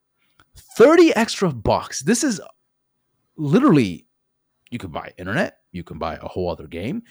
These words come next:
you can buy, you name it, man. You can, you can fucking buy, like, a, I don't know, like,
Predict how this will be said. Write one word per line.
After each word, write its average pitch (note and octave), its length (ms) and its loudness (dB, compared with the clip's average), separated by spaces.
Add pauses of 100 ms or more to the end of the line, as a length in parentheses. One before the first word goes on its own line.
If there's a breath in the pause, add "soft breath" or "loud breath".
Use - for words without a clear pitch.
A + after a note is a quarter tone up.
(160 soft breath)
you A2+ 120 -6
can F2+ 160 -6
buy, D2+ 340 -8 (1500 soft breath)
you A2+ 200 0
name C#3 200 2
it, - 200 -8
man. G#2 240 -6
You B2 80 -2
can, B2 180 -6
you G#2+ 80 -8
can G2+ 120 -14
fucking A#2 420 -6
buy, G#2+ 260 2
like, G2 320 -4
a, G2+ 120 -8 (500)
I A#2+ 100 -2
don't B2+ 100 -2
know, A2+ 180 0
like, G2+ 400 -2